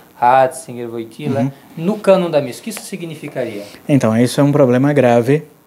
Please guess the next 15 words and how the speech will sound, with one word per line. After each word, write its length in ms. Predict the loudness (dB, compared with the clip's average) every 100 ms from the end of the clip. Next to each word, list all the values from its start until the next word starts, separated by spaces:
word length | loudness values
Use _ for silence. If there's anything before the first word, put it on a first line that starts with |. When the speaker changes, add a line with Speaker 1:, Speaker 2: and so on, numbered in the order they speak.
| _ _ _ _
Speaker 2:
né? 300 | -8 -4 -4 -6 -14 -20 -20 _
Por 140 | 2
exemplo, 340 | 4 2 0 2
você, 420 | 0 0 0 0 -4 -8 -14 _ _ _ -20 -4
aqui, 480 | -2 0 4 4 4 -4
né, 220 | -4 0
eu 120 | 0
vou 140 | 2 4
ler, 360 | 4 2 -2 _ _ _ _ _ _ _ -18
eu, 160 | -16 -18 _ _ -8 -8 -10 _ -20 -20 _ _ -4 0 0
o 60 | 0
que, 140 | 0
o 120 | 0 2
que 160 | 0
diz, 360 | 2 0 0